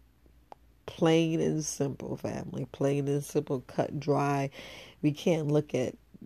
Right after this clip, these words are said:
things and, uh, we take, you know, we gotta take everything, you know,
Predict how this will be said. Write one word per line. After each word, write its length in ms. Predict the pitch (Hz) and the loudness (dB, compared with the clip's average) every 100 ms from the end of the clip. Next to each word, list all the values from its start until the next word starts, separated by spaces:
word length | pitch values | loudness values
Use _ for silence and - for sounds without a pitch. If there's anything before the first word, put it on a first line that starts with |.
| - _ - - - | -20 _ -20 -6 2
things 560 | 160 160 165 165 156 | 4 4 2 0 0
and, 180 | 104 52 | -2 -4
uh, 300 | - 123 - - _ _ _ - - - | -4 -4 -6 -12 _ _ _ -20 -20 -2
we 120 | 220 | 0
take, 380 | 247 277 - - - | 2 2 0 -4 -6
you 100 | 349 | -2
know, 80 | 320 | 0
we 140 | 254 269 | 4 4
gotta 180 | 240 - | 4 2
take 180 | 185 | 2
everything, 560 | - 165 170 165 160 165 - - - _ _ _ _ _ - | 4 4 4 0 0 -6 -12 -20 -20 _ _ _ _ _ -4
you 140 | 180 170 | 2 2
know, 420 | 143 143 - | 2 0 -2